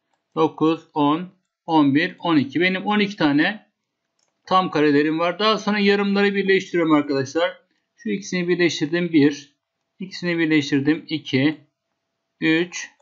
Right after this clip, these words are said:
Bir tane de burada var. Dört. On iki ile dördü toplarsak cevabımızı on altı olarak buluruz arkadaşlar. Hemen sayfamı alt tarafa indirmeden yan taraftaki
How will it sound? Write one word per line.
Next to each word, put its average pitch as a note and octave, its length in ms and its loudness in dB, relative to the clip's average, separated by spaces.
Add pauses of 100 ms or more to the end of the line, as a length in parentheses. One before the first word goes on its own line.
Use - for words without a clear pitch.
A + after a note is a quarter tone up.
(120)
Bir D#3+ 100 -8
tane C3 280 -2
de C3+ 80 -2
burada C3+ 280 2
var. C3+ 320 -2 (500)
Dört. D#3+ 420 -2 (460)
On F3+ 140 -2
iki C#3+ 220 0
ile C3 200 2
dördü D3 280 2
toplarsak D#3+ 800 -2 (400)
cevabımızı C3 680 2
on D#3 180 2
altı A2+ 280 0
olarak C3 360 -2
buluruz C3 260 -2
arkadaşlar. E3 600 -2 (840)
Hemen G3 300 -2
sayfamı F#3 720 0 (260)
alt F#3 220 0
tarafa F#3+ 300 0
indirmeden E3+ 720 0 (240)
yan F#3 220 -4
taraftaki D3+ 800 -2